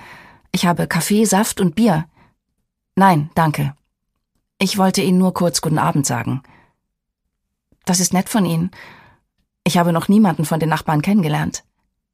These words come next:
„Wohnen Sie schon lange hier?“ fragte ich. „Ich wohne gar nicht hier“, sagte Herr Müller.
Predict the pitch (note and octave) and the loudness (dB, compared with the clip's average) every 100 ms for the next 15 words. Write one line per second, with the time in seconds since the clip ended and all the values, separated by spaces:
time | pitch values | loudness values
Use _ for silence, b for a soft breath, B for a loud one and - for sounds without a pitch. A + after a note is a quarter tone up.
0 | _ _ _ F3+ G3 G3+ G#3 B3 A3 F3+ | _ _ _ 0 2 4 4 4 2 2
1 | F3+ F3 G3 C4+ _ _ _ _ _ - | 2 0 0 -2 _ _ _ _ _ -4
2 | F3+ E3 - E3 - - _ _ _ _ | -2 -2 -2 -4 -4 -8 _ _ _ _
3 | _ _ _ _ _ _ _ _ - - | _ _ _ _ _ _ _ _ -8 -2
4 | G3+ G#3 G3+ A3 G3+ D3+ D#3 D3+ D3 - | 2 2 4 4 2 0 -2 -2 -2 -2
5 | D#3 D3+ D3+ D#3 D#3 | -2 0 -2 -2 -6